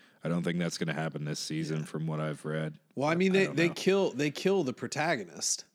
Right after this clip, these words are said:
Speaker 2: and then turn it
Speaker 1: Yeah.
Speaker 2: over to Ellie.
Speaker 1: Yeah.
Speaker 2: Um, and a lot of people weren't very happy with that because you spent all this time with this guy,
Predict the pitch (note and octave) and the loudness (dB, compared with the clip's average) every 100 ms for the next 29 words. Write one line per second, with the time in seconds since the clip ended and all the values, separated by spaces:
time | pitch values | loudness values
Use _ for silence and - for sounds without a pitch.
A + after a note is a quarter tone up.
0 | _ - B2+ B2+ A#2 D3 C3 B2+ C3 A#2 | _ -6 -4 -2 0 0 2 0 0 -2
1 | G2+ C#3 C3+ - - _ - - _ _ | -2 0 -2 -6 -16 _ -20 -20 _ _
2 | D2+ D#2 A2+ A2+ A2+ A2 G#2 - B2+ C3+ | -4 -2 -2 -2 -4 -6 -10 -12 -6 -2
3 | B2 A#2 C3+ E3+ E3+ G3+ F3 F3+ F#3+ F#3+ | -2 0 2 0 2 0 2 4 2 0
4 | C3 D#3+ F#3 D3 E3 G3 F3 C3+ C#3 A#2 | 0 2 2 2 2 2 2 2 0 0
5 | G#2 B2 A#2+ A#2+ A2 - D3 C#3+ B2+ A#2+ | -2 -2 -2 -2 -2 0 0 2 2 0
6 | - C3 C#3 C#3+ B2 A2+ A#2+ A#2+ B2 G#2+ | -2 -2 -2 0 -2 -4 -4 -4 -2 -2
7 | - B2+ A#2+ G#2 G#2 A2 | -2 0 0 -2 -4 -8